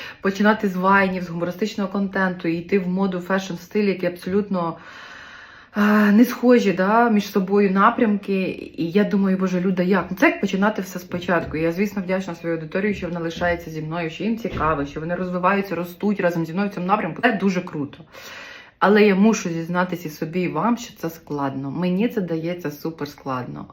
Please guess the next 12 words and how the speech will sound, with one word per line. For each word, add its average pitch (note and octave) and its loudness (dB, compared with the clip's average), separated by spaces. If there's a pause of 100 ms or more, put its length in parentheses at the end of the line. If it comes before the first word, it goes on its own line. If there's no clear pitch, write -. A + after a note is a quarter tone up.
(160)
тому E3+ -6
що F3 -8
це D#3+ -4 (480)
новий G3 4
напрямок, F3 -2 (120)
це - -14
все F3 -4
нове, E3+ -2
нові E3 -6
знайомства, D3+ -8
це D3+ -10
навчання. C3+ -6